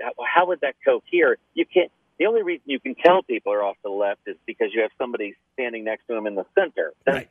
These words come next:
Speaker 1: then they look crazy."
Speaker 2: Yeah.
Speaker 1: But if everybody's off to the left, well, then the center just moves. And then if the center moves, then Chris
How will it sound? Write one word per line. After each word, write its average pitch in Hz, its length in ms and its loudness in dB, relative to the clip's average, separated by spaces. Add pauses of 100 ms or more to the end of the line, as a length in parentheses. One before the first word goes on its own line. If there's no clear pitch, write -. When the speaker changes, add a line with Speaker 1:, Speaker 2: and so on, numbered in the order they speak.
(260)
Speaker 1:
then 156 160 -8
they 127 140 -4
look 123 160 -8 (120)
crazy." 160 420 -8 (140)
Speaker 2:
Yeah. 302 180 -4 (100)
Speaker 1:
But 294 160 -6 (180)
if 233 140 -2 (100)
everybody's 190 680 -4
off 117 160 -2
to - 120 -20
the 117 60 -6
left, 110 340 -6
well, 127 160 -2
then 131 240 -6
the 131 80 -6 (100)
center 208 280 -4
just 101 280 -8
moves. 90 400 -6 (400)
And 120 160 6
then 151 140 2
if 160 120 -4 (100)
the 165 100 0 (180)
center 247 300 -2
moves, 123 420 -4 (560)
then 160 440 0 (500)
Chris 165 200 -2